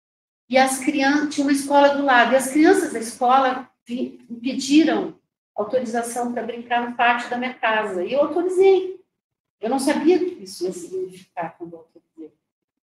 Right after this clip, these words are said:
Todos os recreios, a, as crianças inteiras da escola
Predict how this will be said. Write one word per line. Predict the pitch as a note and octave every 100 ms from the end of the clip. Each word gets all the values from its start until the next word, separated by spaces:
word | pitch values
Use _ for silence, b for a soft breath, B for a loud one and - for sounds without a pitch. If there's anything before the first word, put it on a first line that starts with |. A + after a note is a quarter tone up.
| _
Todos | - F4+ G4+ F#4
os | E4 C#4
recreios, | C#4+ C#4+ C4+ C4+ C#4 D4 D4+ - -
a, | - -
as | A#3+
crianças | - D#4+ E4 D#4
inteiras | D#4 D#4 F#4 G4+ D4+ A3
da |
escola | G#3+ - G3+ F3+ E3 -